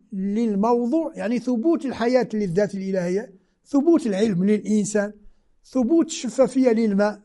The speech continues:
الماء شفاف، ثبوت السطوع للشمس، الشمس ساطعة،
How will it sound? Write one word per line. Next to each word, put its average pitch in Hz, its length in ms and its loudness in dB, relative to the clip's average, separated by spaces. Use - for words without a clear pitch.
الماء 196 180 0
شفاف، - 680 -4
ثبوت 240 720 2
السطوع 254 580 0
للشمس، 208 520 -2
الشمس 220 260 -6
ساطعة، 202 720 -4